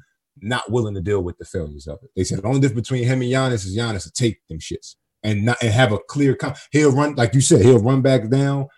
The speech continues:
and he'll act like this shit never happened." That short-term memory, that ability to keep going off of it. They was like, "Ben Simmons likes too much of a sure thing." So I, I'm interested to see if that's just, if him making those threes is a matter of him just taking them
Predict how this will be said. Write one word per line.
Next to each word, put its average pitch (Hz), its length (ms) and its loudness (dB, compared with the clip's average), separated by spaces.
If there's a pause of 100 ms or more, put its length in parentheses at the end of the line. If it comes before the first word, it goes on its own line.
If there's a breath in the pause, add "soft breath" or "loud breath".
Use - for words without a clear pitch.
(160 soft breath)
and 120 140 -6
he'll 123 180 4
act 120 200 0
like 110 160 -2
this 98 120 -6
shit 113 260 -6
never 107 280 -4
happened." 107 340 -4
That 110 140 2
short-term 117 560 -2
memory, 107 360 0
that 101 120 4
ability 107 400 2
to 87 140 -6
keep 101 260 -4
going 101 220 -8
off 123 180 -4
of 95 140 -10
it. 87 80 -16
They 98 80 -4
was 98 160 -6
like, 101 180 -6 (400)
"Ben 117 240 -4
Simmons 127 540 -2 (200)
likes 104 240 -2
too - 140 -4
much 120 240 -4
of 110 100 0
a 117 60 2
sure 127 320 0
thing." 127 380 -6
So 127 160 -2
I, 139 260 0
I'm 160 240 -4
interested 147 460 -4
to 120 100 -6
see 123 260 -4
if 101 140 -4
that's 110 300 -6
just, - 420 -6 (480)
if 117 160 -2
him 156 300 2
making 143 320 2
those 123 220 0
threes 107 600 0 (340)
is 113 120 0
a 107 60 0
matter 110 260 -2
of 98 80 -4
him 107 120 -2
just 95 200 -8
taking 101 300 -8
them 76 120 -20